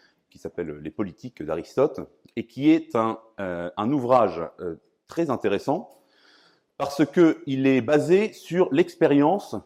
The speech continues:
qu'Aristote a eue des différents régimes, euh, qu'il a connus dans son temps. De plus, Aristote, peut-être que vous le savez, euh, il a cette, cet intérêt qu'il n'était pas un pur, euh, penseur, euh, spéculatif, euh, détaché du réel,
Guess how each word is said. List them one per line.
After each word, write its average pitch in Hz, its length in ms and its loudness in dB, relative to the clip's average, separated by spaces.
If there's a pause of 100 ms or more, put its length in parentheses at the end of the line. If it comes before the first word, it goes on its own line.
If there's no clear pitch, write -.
qu'Aristote 151 540 0
a 127 100 4
eue 180 100 2
des 131 100 2
différents 131 400 0
régimes, 139 560 0 (380)
euh, 98 100 -2
qu'il 123 180 -2
a 123 60 4
connus 151 220 0
dans 131 100 -2
son 110 140 -10
temps. - 160 -16 (1040)
De 135 140 2
plus, 185 340 -4
Aristote, 151 600 2 (500)
peut-être 135 260 -4
que - 60 -10
vous 104 80 -4
le 101 60 -6
savez, 185 480 2 (360)
euh, 107 240 -2
il 123 140 -2
a - 40 0
cette, - 340 -4
cet 104 180 -4
intérêt 123 360 -4
qu'il - 600 -2
n'était 113 160 -2
pas 160 180 4
un 113 100 0
pur, 135 360 -2
euh, 101 180 0
penseur, 127 580 0
euh, 98 40 0
spéculatif, 131 800 -6
euh, 90 300 -6
détaché 110 380 -6
du 92 120 -8
réel, 143 380 0